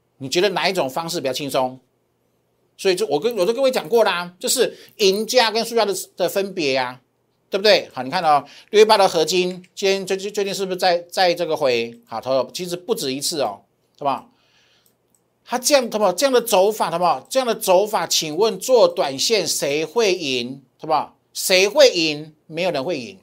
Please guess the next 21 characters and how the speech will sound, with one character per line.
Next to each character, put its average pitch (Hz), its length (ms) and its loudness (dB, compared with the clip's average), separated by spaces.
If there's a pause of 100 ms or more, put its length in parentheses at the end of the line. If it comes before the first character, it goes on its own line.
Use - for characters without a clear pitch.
(220)
输 - 240 -2
光 190 180 4
光。 151 300 -4 (560)
但 277 220 6
是 262 200 6
你 220 140 2
从 269 220 4
这 294 140 8
里 233 200 4
买 214 240 4
进， 240 360 0
抱 277 140 4
到 240 100 8
现 233 240 4
在， 233 340 2 (140)
你 147 80 -12
是 214 100 -2
不 226 60 -2
是 190 60 -4
赢 160 160 -2
家？ 190 360 2